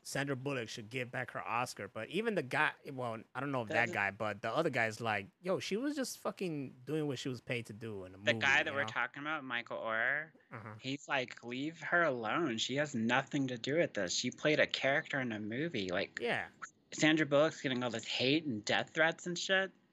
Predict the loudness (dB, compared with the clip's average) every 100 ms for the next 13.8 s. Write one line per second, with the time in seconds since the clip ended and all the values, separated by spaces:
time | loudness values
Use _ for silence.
0 | -20 -8 -6 -6 -6 -6 -4 -4 -4 -6
1 | 0 0 2 -2 -2 0 2 2 0 -2
2 | -2 -2 -4 -6 -8 -12 -10 -6 -6 -6
3 | -6 -8 -8 _ _ _ -4 -2 -4 -6
4 | -6 -10 -18 _ -8 -6 -6 -10 -20 _
5 | _ _ -14 -12 -12 _ -10 -8 -8 -10
6 | -8 -8 -10 _ _ -20 -20 _ _ -18
7 | -14 -14 -16 _ _ _ _ _ _ _
8 | _ _ _ _ _ _ _ _ _ -20
9 | -20 _ -8 -4 -4 -6 -4 0 4 10
10 | 10 10 10 10 10 8 8 6 -2 _
11 | _ _ 0 0 -2 -10 -2 -2 -2 -6
12 | -2 -4 -2 -4 -4 _ _ _ _ -20
13 | -8 -4 -2 0 0 0 -8